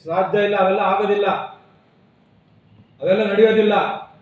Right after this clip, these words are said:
ನೆಟ್ಗೆ ನೇರವಾಗಿ ರಾಜಕಾರಣ ಮಾಡಿದ್ರೇನೆ ಇರೋಕ್ಕಾಗೋದಿಲ್ಲ. ನೀವು ಈ ರೀತಿ ಕಲ್ಮಶಗಳ, ಕಲ್ಮಶ ರಾಜಕಾರಣ ಮಾಡಿದ್ರೆ ಉಳಿಯೋದೇ ಇಲ್ಲ. ಕಲ್ಮಶ ರಾಜ-, ರಾಜಕಾರಣದಲ್ಲಿ ಪಾರದರ್ಶಕವಾಗಿರ್ಬೇಕು, ಪ್ರಾಮಾಣಿಕವಾಗಿರ್ಬೇಕು, ಪರಿಣಾಮಕಾರಿಯಾಗಿ ಕೆಲಸ ಮಾಡ್ಬೇಕು.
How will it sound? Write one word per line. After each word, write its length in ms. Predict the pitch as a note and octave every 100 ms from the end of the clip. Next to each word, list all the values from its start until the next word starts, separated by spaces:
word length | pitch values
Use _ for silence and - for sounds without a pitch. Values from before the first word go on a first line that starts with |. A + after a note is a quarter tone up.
| _ _ _ _ _ _ _ _ _ _ _ _ _ _ _ _ G2
ನೆಟ್ಗೆ 520 | B2 F#3 A#3 A3+ A3+
ನೇರವಾಗಿ 440 | G#3 G#3 A3 A3 G3+
ರಾಜಕಾರಣ 360 | G3+ G#3 G#3+ G#3+
ಮಾಡಿದ್ರೇನೆ 420 | G#3 G3 A3 A#3+
ಇರೋಕ್ಕಾಗೋದಿಲ್ಲ. 720 | G#3 G#3+ G#3 F3 D3+ C#3 D#3 - - - _ _ _ _ _ -
ನೀವು 140 | E3 G3+
ಈ 80 |
ರೀತಿ 360 | G#3+ A3+ A#3 G#3
ಕಲ್ಮಶಗಳ, 500 | G3+ G#3+ A3+ A3 A3 G#3+ G3+ - - -
ಕಲ್ಮಶ 340 | F#3 A3 A3+
ರಾಜಕಾರಣ 480 | G#3 G#3 G#3 A3 A3
ಮಾಡಿದ್ರೆ 680 | A3 A3+ C4 C4 G3+ - - -
ಉಳಿಯೋದೇ 300 | G3 A#3+ A#3+
ಇಲ್ಲ. 220 | A3+ G#3 - - - _ _ _ _ _ _ _ _ _ _ _ _
ಕಲ್ಮಶ 320 | - G#3+ A3+ A3+
ರಾಜ-, 280 | G3+ G3
ರಾಜಕಾರಣದಲ್ಲಿ 1080 | F3+ G3 G#3+ A3+ G#3+ G#3 G#3+ A#3+ G#3+ - - -
ಪಾರದರ್ಶಕವಾಗಿರ್ಬೇಕು, 1300 | F3+ G3+ G#3+ G#3 G#3 G3+ G3+ G3 G3 F#3+ F3 - -
ಪ್ರಾಮಾಣಿಕವಾಗಿರ್ಬೇಕು, 1160 | F3+ G#3+ A3+ A3 G#3+ G3+ G3 G3 F#3+ E3 - -
ಪರಿಣಾಮಕಾರಿಯಾಗಿ 720 | F3+ A3 A3+ A3 G#3+ G#3+ G#3
ಕೆಲಸ 220 | F#3+ G3+ G#3+
ಮಾಡ್ಬೇಕು. 720 | G#3 G3+ G3 F#3 D#3 -